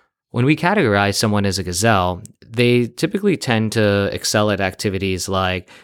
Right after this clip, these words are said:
cycling a light to medium weight for multiple reps, running or endurance-based activities. So we know these people, right? They love the longer, more cardio-based workouts.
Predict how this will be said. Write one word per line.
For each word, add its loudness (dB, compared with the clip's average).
cycling 0
a 0
light -2
to -4
medium -2
weight 0
for -8
multiple -8
reps, -4
running 2
or -2
endurance-based 0
activities. 0
So 2
we 4
know 4
these 0
people, -2
right? 0
They 2
love 2
the 0
longer, 2
more -6
cardio-based 0
workouts. -2